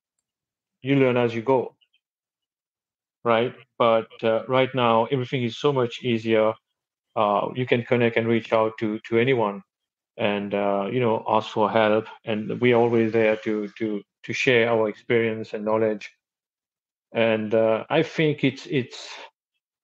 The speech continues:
I, I, I think it's not just me, but everybody here knows how important it is to, uh, welcome,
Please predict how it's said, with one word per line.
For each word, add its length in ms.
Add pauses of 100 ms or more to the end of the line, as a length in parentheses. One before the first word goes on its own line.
(180)
I, 80
I, 440
I 20
think 240
it's 100
not 180
just 300
me, 220
but 320
everybody 420
here 460
knows 440
how 180
important 420
it 200
is 460
to, 300 (640)
uh, 240
welcome, 640